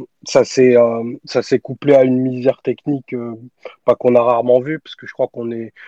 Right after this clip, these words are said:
on était à deux tiers de passes réussies. C'est des chiffres historiquement bas pour le, pour le P S G de Q S I. Ce sera sûrement, euh, un, ça fera peut-être l'écho d'un, d'un, d'un chapitre dans le futur livre de Mathieu, mais j'ai, j'ai pas souvenir d'un, d'un moment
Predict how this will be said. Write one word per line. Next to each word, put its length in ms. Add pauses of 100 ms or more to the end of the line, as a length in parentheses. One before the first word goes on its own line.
(140)
on 140
était 200
à 80
deux 160
tiers 280
de 100
passes 240
réussies. 500
C'est 160
des 140
chiffres 500 (720)
historiquement 800
bas 260
pour 160
le, 220
pour 240
le 100
P 220
S 60
G 120
de 80
Q 220
S 160
I. 120 (460)
Ce 160
sera 200
sûrement, 600 (680)
euh, 40 (120)
un, 180
ça 160
fera 160
peut-être 300
l'écho 360
d'un, 320
d'un, 200
d'un 180
chapitre 540
dans 100
le 80
futur 400
livre 320
de 100
Mathieu, 460
mais 320
j'ai, 160
j'ai 160
pas 160
souvenir 400
d'un, 340
d'un 120
moment 500